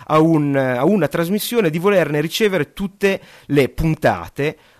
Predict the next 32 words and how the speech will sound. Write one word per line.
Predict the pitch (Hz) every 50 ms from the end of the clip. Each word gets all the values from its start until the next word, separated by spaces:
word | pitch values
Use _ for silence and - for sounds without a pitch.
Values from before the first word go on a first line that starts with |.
| -
o | - 139 127 107
tutte | - - 170 - - 139
le | 117 113
lezioni, | 110 117 120 - - - 160 143 120 107 104 107 113 147
se | 156 - 123
questa | - 104 107 101
trasmissione | - 107 101 107 107 - - 139 139 120 110 104 104 98 92 92 95
è | 95
la, | 98 101 98 95 92 92 92 98 104 95 73
ehm, | 85 - - - -
il | - 104 104
broadcast | 101 120 139 165 170 143 117 - 117 107 98 95 - - 95 92
di | 92 104
un, | 98 98 98 92 90 90 85 85 -
di | 101 -
un, | 90 85 80 71 76 104
di | 104
un | 101 104
corso, | - - 160 147 113 95 95 - - 117
ad | 123
esempio, | 147 160 156 110 98 95 101 117 - - - - - - - - - -
e | - 269 240 - - - _
le | - 160 190 208
lezioni | 240 277 - - 294 294 285
vengono | 208 214 214 208 220 214
poi | 214 - 233 208 139 113 110
in | 113 120
totale | - 170 - 226 180 147
autonomia | 156 151 208 220 240 254 247 233 240 240 262 254 - - - 185 -
distribuite | 175 254 294 - - - 247 220 214 277 262 190 160 160 - - 226 240 202 -
a | - 226 -
chi | - - 233 254 247 -